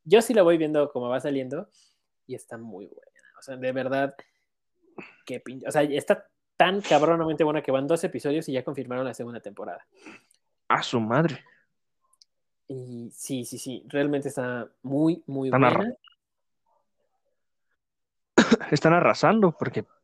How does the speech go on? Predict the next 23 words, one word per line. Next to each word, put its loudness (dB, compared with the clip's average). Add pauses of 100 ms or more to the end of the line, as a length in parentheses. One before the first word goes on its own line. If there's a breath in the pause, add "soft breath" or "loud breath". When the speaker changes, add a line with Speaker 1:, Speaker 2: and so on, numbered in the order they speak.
Speaker 2:
dos 6
episodios 6
y 0
ya 4
para 4
la 0
siguiente 2
temporada 2
y 2
ni -2
siquiera 2
han 2
terminado. 0
Esa 2
es 0
como 0
que, -10 (140)
madres. 2 (1080)
Speaker 1:
Sí, -4
sí, -6
sí, -4
están, -4
están, -4